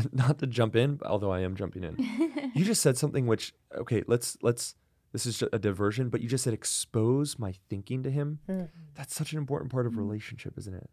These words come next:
Speaker 2: Mm-hmm.
Speaker 1: And a husband and wife relationship.
Speaker 2: Communication.
Speaker 1: Communication. If you guys haven't listened to our
Speaker 2: Mm.
Speaker 1: ep-, episode on communication, go check that out because it has to do with what my
Speaker 2: Mm.
Speaker 1: mom just said,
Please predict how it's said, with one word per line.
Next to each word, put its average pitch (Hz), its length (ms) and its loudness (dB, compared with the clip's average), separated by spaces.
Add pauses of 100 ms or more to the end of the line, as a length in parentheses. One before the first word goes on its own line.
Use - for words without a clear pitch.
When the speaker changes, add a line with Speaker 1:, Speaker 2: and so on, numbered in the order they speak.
Speaker 2:
Mm-hmm. 214 440 -4 (260)
Speaker 1:
And 107 140 2
a - 20 -2
husband 117 400 -2
and 92 100 -4
wife 101 240 -4
relationship. 220 500 -6
Speaker 2:
Communication. 202 520 -10
Speaker 1:
Communication. 120 760 0 (280)
If - 180 2
you 143 120 2
guys 156 220 8
haven't 139 200 2
listened 120 240 0
to 120 60 8
our 107 140 6
Speaker 2:
Mm. - 120 2
Speaker 1:
ep-, - 80 -2 (140)
episode 117 320 0
on 98 100 0
communication, 107 720 -2 (480)
go 127 100 2
check 139 220 0
that 120 100 6
out 104 200 2
because 113 260 0
it - 100 -4
has 120 260 2
to 117 80 -8
do 117 140 4
with 110 200 2
what 110 220 2
my 214 180 0
Speaker 2:
Mm. 104 40 2
Speaker 1:
mom 101 160 2
just 95 180 -4
said, 101 260 0